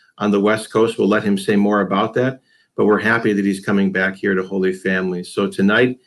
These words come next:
I'm happy to welcome Nick Longo. So Nick, thanks for setting all this up,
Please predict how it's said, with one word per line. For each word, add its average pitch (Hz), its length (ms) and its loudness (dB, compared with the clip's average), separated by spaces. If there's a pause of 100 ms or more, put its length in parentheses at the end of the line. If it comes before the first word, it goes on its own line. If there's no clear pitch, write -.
(320)
I'm 101 160 2
happy 107 340 2
to 101 100 4
welcome 98 520 2
Nick 110 220 4 (180)
Longo. 98 600 0
So 98 180 -4
Nick, 110 320 2
thanks 123 360 2
for 107 320 2
setting 123 360 2
all 117 180 2
this 110 260 2
up, 139 300 -2